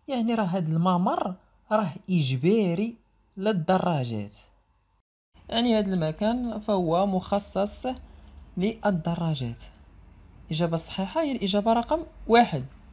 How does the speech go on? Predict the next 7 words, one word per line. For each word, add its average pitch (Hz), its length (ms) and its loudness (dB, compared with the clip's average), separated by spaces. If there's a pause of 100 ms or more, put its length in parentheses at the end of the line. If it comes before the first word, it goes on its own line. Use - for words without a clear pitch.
(220)
مسلك 294 600 2 (160)
للدراجات. 208 800 4 (2500)
السؤال 226 640 2 (100)
اثنان، 165 480 2 (1040)
ندوز 190 540 8
أنا 180 200 4
الأول، 202 520 2